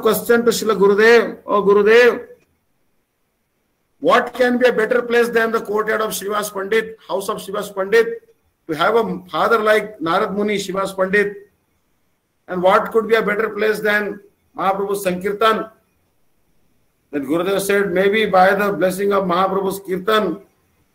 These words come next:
and Srivas Pandit and Mahaprabhu, he went to Gopi's association. He went in the company of Rup Manjari, Rati Manjari, and Radha Kund. And maybe he didn't want to leave that place."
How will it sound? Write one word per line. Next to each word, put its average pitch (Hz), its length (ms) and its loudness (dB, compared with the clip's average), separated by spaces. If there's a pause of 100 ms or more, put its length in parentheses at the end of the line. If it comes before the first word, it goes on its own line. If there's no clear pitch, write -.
(200)
and 143 140 -4
Srivas 185 340 2
Pandit 180 280 0
and 180 120 0
Mahaprabhu, 180 480 2
he 180 160 0
went 180 300 0
to 175 280 -4
Gopi's 175 300 -2
association. 190 880 -4 (880)
He 156 120 0
went 190 340 2
in 190 80 0
the 190 100 -2
company 185 360 -2
of 185 120 2
Rup 180 160 0
Manjari, 185 720 -2
Rati 160 220 -6
Manjari, 180 580 0 (600)
and 151 120 -4
Radha 165 320 2
Kund. 196 380 -2 (920)
And 135 140 -6
maybe 185 640 -2 (240)
he 285 100 -10
didn't 180 260 0
want 185 240 0
to 185 60 -2
leave 165 220 0
that 165 240 -2
place." - 320 -12